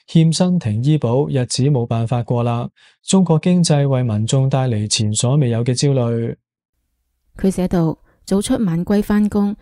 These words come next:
Speaker 2: 攞唔到一分錢嘅工資，上有老下有少，目前只能夠靠父母嘅補貼生活。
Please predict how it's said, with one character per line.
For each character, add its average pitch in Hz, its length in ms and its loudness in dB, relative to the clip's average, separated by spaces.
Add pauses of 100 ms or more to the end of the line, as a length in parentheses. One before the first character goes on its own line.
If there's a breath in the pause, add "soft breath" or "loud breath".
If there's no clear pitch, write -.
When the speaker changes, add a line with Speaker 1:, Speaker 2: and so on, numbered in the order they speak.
(140 soft breath)
Speaker 2:
攞 226 140 0
唔 233 100 2
到 160 140 -4
一 208 120 -2
分 226 240 -2
錢 156 160 -2
嘅 160 120 -2
工 202 200 0
資， 202 360 0 (320)
上 190 260 0
有 175 160 -2
老 175 260 0
下 175 200 -4
有 147 180 -4
少， 175 400 -2 (320)
目 180 180 -4
前 170 220 -6
只 196 140 -4
能 220 180 0
夠 180 240 -4
靠 202 220 -2
父 185 160 -8
母 170 100 -2
嘅 185 160 -4
補 180 220 -4
貼 208 180 -4
生 208 260 -2
活。 156 220 -2